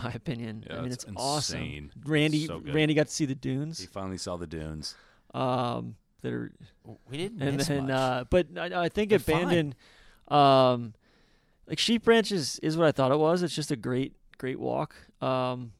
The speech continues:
Speaker 1: you know, I don't think it's, it's not,
Speaker 2: Great
Speaker 1: it's
Speaker 2: role
Speaker 1: no
Speaker 2: player.
Speaker 1: Yeah, yeah. It, it's like, it does what it's supposed to do,
Speaker 2: Yeah.
Speaker 1: right?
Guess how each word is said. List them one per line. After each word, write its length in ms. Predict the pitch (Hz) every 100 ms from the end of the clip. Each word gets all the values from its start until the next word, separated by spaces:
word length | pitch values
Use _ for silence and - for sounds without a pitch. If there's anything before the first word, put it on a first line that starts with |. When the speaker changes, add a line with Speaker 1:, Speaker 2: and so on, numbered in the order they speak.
| _
Speaker 1:
you 160 | 127 131
know, 100 | 123
I 40 |
don't 140 | 131 120
think 180 | 127 127
it's, 300 | - - - _
it's 180 | - -
not, 140 | 139 131
Speaker 2:
Great 160 | 120
Speaker 1:
it's 80 | 120
Speaker 2:
role 140 | 117
Speaker 1:
no 80 | 120
Speaker 2:
player. 260 | 107 92 82 _ _ _
Speaker 1:
Yeah, 420 | 247 262 180 127 113
yeah. 220 | 196 143
It, 140 | 120 -
it's 180 | 131 127
like, 180 | 151 135
it 80 | 120
does 220 | 160 160
what 100 | 147
it's 100 | -
supposed 280 | - 139 -
to 60 |
do, 120 | 117 120
Speaker 2:
Yeah. 200 | 120 131
Speaker 1:
right? 180 | 147